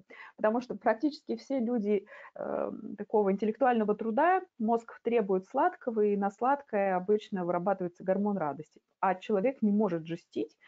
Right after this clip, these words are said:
одновременно, когда он радостный. Поэтому вы делаете сначала вот такую плацдарм себе, прежде чем идти торговаться, э,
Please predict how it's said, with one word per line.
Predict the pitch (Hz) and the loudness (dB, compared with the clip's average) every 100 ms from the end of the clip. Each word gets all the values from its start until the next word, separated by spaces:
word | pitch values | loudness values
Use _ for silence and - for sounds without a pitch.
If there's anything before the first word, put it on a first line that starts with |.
| - - | -20 -6
одновременно, | 185 175 170 185 262 277 214 175 | -4 -4 -2 0 2 2 2 0
когда | - 165 170 214 | -4 -6 0 0
он | 180 185 | 0 -2
радостный. | 147 131 - - - | -2 -2 -6 -16 -8
Поэтому | - 180 196 160 160 - - - 170 | 0 0 0 -4 -10 -12 -18 -10 0
вы | 208 247 | 2 4
делаете | 208 214 185 156 - - | 6 6 4 2 -4 -8
сначала | 180 185 - 190 160 151 | -6 -4 0 2 2 0
вот | 156 | -4
такую | 180 180 196 170 151 - _ _ - _ | -8 -6 -2 -2 -4 -8 _ _ -20 _
плацдарм | 233 269 202 165 180 165 190 - | 2 2 2 2 4 2 -6 -12
себе, | 233 220 285 | -10 -6 -6
прежде | 294 277 254 233 233 214 | -4 0 2 0 -2 -10
чем | - 220 208 208 | -2 -2 -2 -6
идти | 196 - 196 | -10 -8 -8
торговаться, | 185 175 185 180 180 180 _ 170 - _ _ _ _ _ _ _ _ 180 | -6 -6 -6 -4 -6 -8 _ -18 -18 _ _ _ _ _ _ _ _ -4
э, | 185 190 | -2 -2